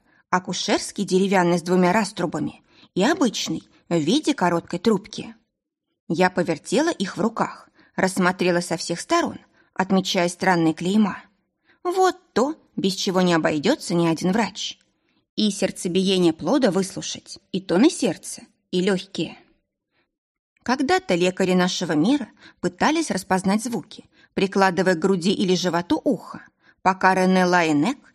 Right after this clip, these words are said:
не догадался свернуть в трубку листы бумаги, чтобы не прижиматься к груди молодой дамы и не смущать бедняжку. Разве мог он заранее знать, что это приведёт к изобретению столь полезного инструмента?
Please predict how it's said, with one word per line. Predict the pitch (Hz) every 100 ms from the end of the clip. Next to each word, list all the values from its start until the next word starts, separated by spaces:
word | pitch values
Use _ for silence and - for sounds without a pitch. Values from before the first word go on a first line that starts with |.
| _ -
не | 196
догадался | 170 165 165 - 214 359 214
свернуть | - 190 196 185 -
в |
трубку | - 190 180 190
листы | 170 - -
бумаги, | 247 320 202 139 - - _ - -
чтобы | - 202 190
не | 185
прижиматься | 165 170 151 147 359 - 175
к |
груди | 185 190 180
молодой | 170 170 160 196
дамы | 220 151 143 - _ _ -
и | 196
не | 185
смущать | 190 180 - 170
бедняжку. | 190 180 147 - - - - _ _ _ _ _ _
Разве | 170 185 175 160
мог | 156 202 381 -
он | 196
заранее | 165 180 185 175 156
знать, | 143 190 294 - - -
что | - - 311
это | 370 -
приведёт | - 175 160 - 226 320
к | -
изобретению | 180 170 185 185 190 180
столь | 180 - 185
полезного | 180 175 175 175 175
инструмента? | 190 180 - 233 196 - -